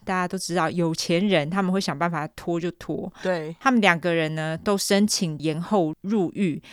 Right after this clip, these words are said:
Speaker 1: 那小伊可以理解是因为她在上庭的时候就已经怀第二胎了。
Speaker 2: 嘿。
Speaker 1: 大家都觉得她怀第二胎是想要用这个方式去取得陪审团的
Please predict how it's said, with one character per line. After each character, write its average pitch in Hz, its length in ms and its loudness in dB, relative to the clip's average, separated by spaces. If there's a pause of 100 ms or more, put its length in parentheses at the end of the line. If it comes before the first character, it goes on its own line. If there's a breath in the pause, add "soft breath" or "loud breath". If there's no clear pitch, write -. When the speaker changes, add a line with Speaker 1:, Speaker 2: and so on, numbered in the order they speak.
(260 loud breath)
Speaker 1:
那 247 280 6 (140)
小 190 300 8
伊 269 400 2
可 226 160 0
以 196 80 6
理 165 180 -2
解 165 320 0
是 156 460 0 (160 soft breath)
因 214 120 0
为 220 80 4
她 196 200 4
在 202 120 2
上 185 220 0
庭 156 120 -4
的 165 40 -6
时 185 80 -4
候 170 60 -2
就 185 100 -2
已 165 40 -2
经 160 120 -4
怀 147 140 -2
第 156 180 -2
二 135 100 -2
胎 - 260 -6
了。 - 140 -8 (300)
Speaker 2:
嘿。 170 380 -6 (100)
Speaker 1:
大 202 100 4
家 190 140 8
都 202 180 4
觉 165 220 0
得 175 80 0
她 185 220 6
怀 170 200 6
第 185 140 0
二 185 80 2
胎 175 160 0
是 190 100 -2
想 151 200 -4
要 - 80 -6
用 175 340 -2
这 214 100 -2
个 190 80 4
方 175 320 0
式 165 400 0 (200 loud breath)
去 202 280 0
取 165 280 -4
得 147 400 0
陪 160 200 -6
审 160 200 -2
团 135 280 -8
的 - 20 -14